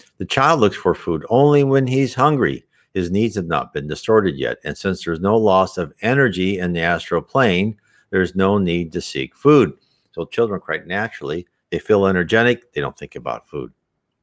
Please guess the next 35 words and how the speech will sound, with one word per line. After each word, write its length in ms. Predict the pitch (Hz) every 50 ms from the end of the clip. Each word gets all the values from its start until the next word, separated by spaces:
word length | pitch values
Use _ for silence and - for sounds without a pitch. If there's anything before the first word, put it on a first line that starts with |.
| _ _ _ _ _ _ _ _ _ _ _ _ _ _ _ _ _ _ _ _ _ _ _
Of 60 | -
course, 200 | - 87 78 -
I 40 | 78
mean, 160 | 71 71 64
how, 200 | 76 90 98 - -
how 140 | 80 98 107
often 240 | 104 104 101 - 98
do 80 | 95 82
we 80 | 80
have 220 | 78 78 76 - -
kids, 240 | - 98 90 82
we 80 | 82 76
say, 160 | - 82 78
"No, 160 | 73 95 113
you 120 | 113 98 90
need 180 | 95 113 117
to 60 | 98 95
eat, 200 | 101 110 101 78
you 120 | 73 85
need 140 | 101 104 101
to 80 | 90
eat," 220 | 90 107 110 92 71
because 340 | 82 78 - 87 85 - - _ _ - - _
they're 120 | - 90
thinking, 400 | - - 113 110 98 - 110 98
they're 100 | 90 80
playing, 480 | 78 - - 101 101 101 101 95 85 - _ _ _ _ -
and 260 | 85 82 82 80 -
food 220 | - 107 107 101
is, 140 | 92 80 -
like, 180 | 85 78 73 -
far 340 | - - 104 98 95 95
from 180 | 87 - 90 85
their 120 | 80 80
mind. 380 | 80 85 87 85 76 62 53 50